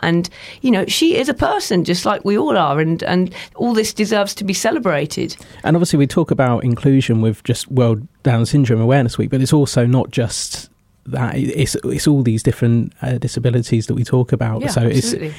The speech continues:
Speaker 2: not just that. Um, you've got a featured article on the blog as well, uh, at the, at the moment.
Speaker 1: That's a good friend of mine, Joanne Sims, and, uh, she's writing about her son Ollie and their journey from when he was born to now.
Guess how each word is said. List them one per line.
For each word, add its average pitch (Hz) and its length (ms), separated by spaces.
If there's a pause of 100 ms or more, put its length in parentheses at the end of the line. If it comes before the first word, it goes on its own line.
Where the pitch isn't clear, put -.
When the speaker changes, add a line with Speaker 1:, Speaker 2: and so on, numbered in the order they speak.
(140)
Speaker 2:
not 139 240
just - 240
that. 120 200 (220)
Um, 156 260
you've 170 140
got 185 100
a - 80
featured - 300
article 120 560
on 120 120
the 113 60
blog 117 240
as 117 140
well, 117 340
uh, 101 100
at - 160
the, - 160
at 131 100
the 123 60
moment. 113 360 (320)
Speaker 1:
That's 185 240
a 220 60
good 196 180
friend 196 240
of 170 80
mine, 170 240
Joanne 165 360
Sims, 165 480
and, 165 340
uh, 156 80
she's 180 320
writing 165 340
about 160 260
her 156 140
son 151 340
Ollie 160 420 (420)
and 160 300
their 160 280
journey 160 480
from 160 240
when 151 140
he 151 120
was 147 140
born 151 380
to 160 120
now. 156 440